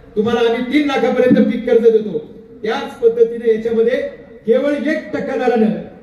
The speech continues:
जिल्हा मध्यवर्ती सहकारी बँक तुम्हाला त्या ठिकाणी कर्ज देणार आहे. मला वाटतं जगाच्या पाठीवरती जर कुठं गेला, माझा बऱ्यापैकी त्या ठिकाणी अभ्यास आहे,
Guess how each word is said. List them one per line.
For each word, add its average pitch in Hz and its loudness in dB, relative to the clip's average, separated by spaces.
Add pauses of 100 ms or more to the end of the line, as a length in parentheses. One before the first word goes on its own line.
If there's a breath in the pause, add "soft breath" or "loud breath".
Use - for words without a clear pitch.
(120)
जिल्हा 226 2
मध्यवर्ती 240 0
सहकारी 220 4
बँक 220 -4
तुम्हाला 208 -4
त्या 214 -6
ठिकाणी 196 -12
कर्ज 196 -10
देणार 175 -10
आहे. 135 -8 (360)
मला 202 -6
वाटतं 214 2
जगाच्या 214 -2
पाठीवरती 196 -4
जर 196 -10
कुठं 185 -8
गेला, 190 -6 (400)
माझा 185 -8
बऱ्यापैकी 208 -4 (220)
त्या 190 -4
ठिकाणी 190 -6
अभ्यास 147 -4
आहे, 151 -4